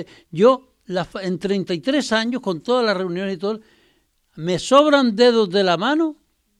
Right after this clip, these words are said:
para decir, "Me quejo de este piloto o de otro". La gente es sumamente agradecida, sumamente cordial. Eh, eh, o sea, en esos te-, en esos niveles está... Ahora, ¿qué es lo que pasa?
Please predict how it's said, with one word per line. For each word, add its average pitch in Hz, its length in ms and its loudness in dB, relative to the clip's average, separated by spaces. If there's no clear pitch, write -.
para 175 280 0
decir, 247 580 -2
"Me 170 300 -6
quejo 202 320 -2
de 208 80 -4
este 202 200 -6
piloto 190 440 -8
o 233 40 -8
de 202 120 -8
otro". 220 380 -12
La 156 160 -2
gente 233 300 -4
es 202 80 -4
sumamente 285 800 -2
agradecida, 165 800 -4
sumamente 240 640 -4
cordial. 170 540 -4
Eh, 156 440 -2
eh, 160 80 -2
o 135 40 -6
sea, 175 320 -4
en 170 140 -4
esos 247 320 -4
te-, 233 100 -4
en 208 140 -4
esos 247 200 -4
niveles 226 420 0
está... 180 220 -4
Ahora, 147 520 0
¿qué 196 100 -6
es 202 60 0
lo 208 80 0
que 226 100 2
pasa? 202 320 -2